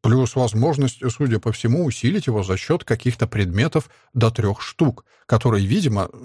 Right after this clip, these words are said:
стоят приличных денег. Охренеть! Я читер! Нет, супер читер. Значит, говоришь, арена, надо создать ещё четыре предмета. Они будут вам.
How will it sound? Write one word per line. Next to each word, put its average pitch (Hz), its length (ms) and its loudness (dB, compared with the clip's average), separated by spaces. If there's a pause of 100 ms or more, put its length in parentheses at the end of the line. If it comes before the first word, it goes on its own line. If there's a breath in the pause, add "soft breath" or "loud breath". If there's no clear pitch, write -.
(120)
стоят 110 380 0
приличных 139 580 0
денег. 123 420 -2 (340)
Охренеть! 156 1000 -2 (120)
Я 127 300 4
читер! - 580 -4 (520)
Нет, 117 320 4 (180)
супер 233 500 0
читер. - 440 -8 (380)
Значит, 147 580 0
говоришь, 143 500 2
арена, 143 400 2
надо 135 300 0
создать 131 460 -2
ещё 131 360 0
четыре 110 380 -4
предмета. 104 560 -2 (500)
Они 117 500 2
будут 123 500 0
вам. 101 300 0